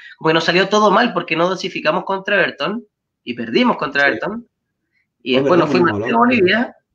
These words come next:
Speaker 1: y también perdimos acá, pero yo siento que no pasó por lo físico hoy día. Yo siento que, bueno, en contra Everton podríamos haber empatado o ganado, si fue un partido muy raro.
Speaker 2: Mm.
Speaker 1: Pero,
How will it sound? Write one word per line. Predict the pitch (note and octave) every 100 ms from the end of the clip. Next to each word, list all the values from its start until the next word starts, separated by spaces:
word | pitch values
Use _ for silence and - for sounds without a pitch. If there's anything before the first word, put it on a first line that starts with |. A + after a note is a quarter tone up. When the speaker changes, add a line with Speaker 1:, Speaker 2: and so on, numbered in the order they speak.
| _
Speaker 1:
y | - D3 D3+
también | D3+ F#3+
perdimos | G#3+ A#3+ C4+
acá, | C#4 G#3
pero | G3+
yo | G#3
siento | A3+ B3+
que | B3+
no | B3
pasó | G#3 -
por | G#3+
lo | A3+
físico | A#3+ A#3+ B3
hoy | B3
día. | A3 C3 A3+ A3+ _
Yo | F3
siento | F#3+ F3+ F#3
que, | F3 E3+ D#3+
bueno, | F#3 G3
en |
contra | E3 E3
Everton | F3 F#3 F3
podríamos | C#3+ D#3+ F3
haber | F3 E3+
empatado | C3 A#2+ D#3+
o |
ganado, | D#3 D#3 E3
si | -
fue | A#2 D3+
un | D3
partido | C3 C#3
muy | C#3 E3
raro. | E3 B2+ - _ _ _ _ _ _ _ - -
Speaker 2:
Mm. | G#2+ F#2
Speaker 1:
Pero, | F2 C#3 C3 C3 B2+ B2+ B2 A#2+ A#2 A2+ A2 A2 G#2+ G#2